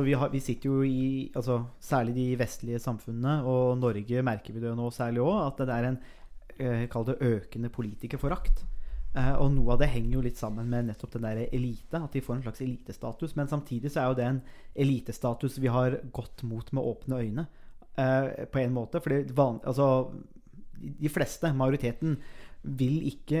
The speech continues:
eller orker ikke å sette seg inn i hver eneste politiske sak og ha kunnskap, for det krever jo et enormt arbeide, og veldig mange av oss vil være, vil jo være fornøyd med å sette det vekk til noen. Samtidig så skaper jo det en asymmetri, eh, i makt og informasjon, som igjen kan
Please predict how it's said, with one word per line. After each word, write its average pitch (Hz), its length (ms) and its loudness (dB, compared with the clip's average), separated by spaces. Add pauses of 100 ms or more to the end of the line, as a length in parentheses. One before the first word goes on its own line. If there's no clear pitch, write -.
eller 135 180 2
orker 131 400 0
ikke - 160 -6
å 131 80 -4
sette - 240 -6
seg 120 220 -2
inn 113 100 -4
i 120 80 0
hver 113 320 -2
eneste 113 320 -6
politiske 113 480 -8
sak 113 460 -6
og 110 80 -10
ha 113 180 -8
kunnskap, - 320 -8
for 139 80 -4
det - 80 -12
krever 110 320 0
jo 127 80 0
et - 240 -4
enormt 117 480 -2
arbeide, 110 380 -4 (500)
og 139 240 8
veldig 127 240 6
mange 123 240 2
av 143 60 0
oss 131 100 -4
vil 123 140 2
være, 120 180 0
vil 123 140 0
jo 139 80 2
være 120 80 -2
fornøyd 117 240 -2
med 156 80 -2
å - 20 -10
sette 147 240 -4
det 131 140 0
vekk - 260 -8 (400)
til 127 240 -2
noen. 139 160 0 (480)
Samtidig 135 400 -2
så 151 80 -4
skaper 131 400 -2
jo 120 60 0
det 117 80 2
en 117 100 0
asymmetri, 127 540 -4 (500)
eh, 131 240 0
i 123 80 2
makt 120 320 -2
og 135 80 2
informasjon, 127 540 -4
som 127 180 -4
igjen 120 300 -2 (100)
kan 123 160 -4